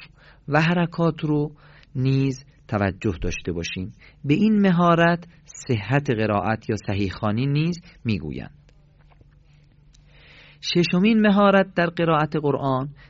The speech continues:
فصاحت و تجوید است. درسته که، اه، خواندن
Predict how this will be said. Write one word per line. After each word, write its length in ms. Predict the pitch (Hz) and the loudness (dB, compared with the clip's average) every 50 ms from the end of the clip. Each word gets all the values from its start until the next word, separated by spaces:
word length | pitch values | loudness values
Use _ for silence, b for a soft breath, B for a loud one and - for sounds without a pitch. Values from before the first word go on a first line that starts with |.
| B | B
فصاحت 880 | B - - - - 131 127 - 135 123 117 117 110 117 156 165 165 151 | B -20 -6 -2 0 0 0 0 2 2 2 2 2 0 -2 -2 -2 -2
و 100 | 139 120 | -4 -4
تجوید 500 | 117 - 113 101 95 104 113 131 95 92 | -2 -2 -4 -4 -4 -4 -6 -6 -6 -6
است. 460 | 90 90 - - - - - - - - - - - - _ - | -8 -12 -14 -18 -20 -20 -20 -20 -20 -20 -20 -20 -20 -20 _ 0
درسته 460 | 147 160 196 214 208 - - 185 147 | 4 4 4 4 4 0 -2 -2 0
که، 360 | - 123 113 104 92 87 - - b b b b b b b b - | 2 2 2 2 0 -2 -6 -14 b b b b b b b b -10
اه، 420 | 95 107 107 104 101 95 95 92 - - - - - - - | -4 -2 0 2 2 2 0 -2 -4 -6 -12 -20 -20 -20 -20
خواندن 560 | - - - 139 135 123 120 113 120 123 123 | -18 -6 -2 0 0 0 0 0 0 0 0